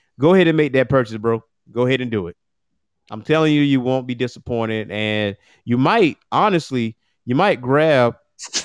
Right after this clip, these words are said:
you know, s-, myself, you know, some of the Geek Corner members that play Overwatch still, and, you know, we probably do, like, a six v six death match, or we do, you know, defend and attack, you know, stuff like that.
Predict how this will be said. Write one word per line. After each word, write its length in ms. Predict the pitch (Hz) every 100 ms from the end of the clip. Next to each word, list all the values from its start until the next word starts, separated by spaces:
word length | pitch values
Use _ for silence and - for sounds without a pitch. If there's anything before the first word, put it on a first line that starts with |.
| - - - - - - -
you 120 | 135 135
know, 280 | 127 120
s-, 120 | 117 -
myself, 840 | 95 98 - 175 160 156 147 139 -
you 160 | 110 123
know, 240 | 117 110
some 160 | - 127
of 60 |
the 80 | 107
Geek 240 | 101 143
Corner 200 | - 139
members 280 | 135 135 131
that 180 | 117 101
play 200 | 135 139
Overwatch 520 | 131 139 131 135 120
still, 440 | - 143 139 135 127
and, 300 | 117 113 123
you 60 |
know, 100 | 127
we 100 | 123
probably 260 | 135 131 131
do, 260 | 123 135 131
like, 220 | 123 123
a 60 | 120
six 260 | - 131
v 160 | 123 131
six 340 | - 135 135
death 260 | 123 131 123
match, 320 | 127 135 139
or 80 | 113
we 100 | 110
do, 320 | 117 123 120 _ - - _ _ -
you 100 | 139
know, 300 | 131 123 120
defend 600 | 113 110 - 139 135 131
and 100 | 120
attack, 400 | - 139 135 131 -
you 80 |
know, 120 | 127 120
stuff 260 | 135 131
like 180 | 127 120
that. 240 | 131 143